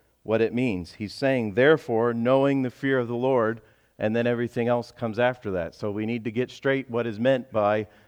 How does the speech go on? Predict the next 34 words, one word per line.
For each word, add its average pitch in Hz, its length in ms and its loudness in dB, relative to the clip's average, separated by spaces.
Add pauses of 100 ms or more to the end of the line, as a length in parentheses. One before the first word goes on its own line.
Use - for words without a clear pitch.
(120)
the 104 100 -6
fear 110 580 -2 (600)
of 107 200 0
the 110 100 -4
Lord. 101 380 0 (540)
So 110 160 -4
there 120 120 2
are 120 40 2
many 147 220 4
verses 151 440 0
in 143 100 0
the 139 60 0
Bible 143 380 4
that 120 220 0
deal 135 280 2
with 127 140 -2
fear. 151 460 0 (400)
First - 360 -2
John 139 360 4
four 131 320 2
eighteen 143 520 -2
says, 151 520 0 (320)
"There 104 160 2
is 101 120 -2
no 120 160 2
fear 139 380 2
in 127 100 0
love, 139 400 6
but 117 160 -2
perfect 123 380 -2
love 127 320 2
casts 135 380 -2
out 156 200 4
fear. 85 400 -6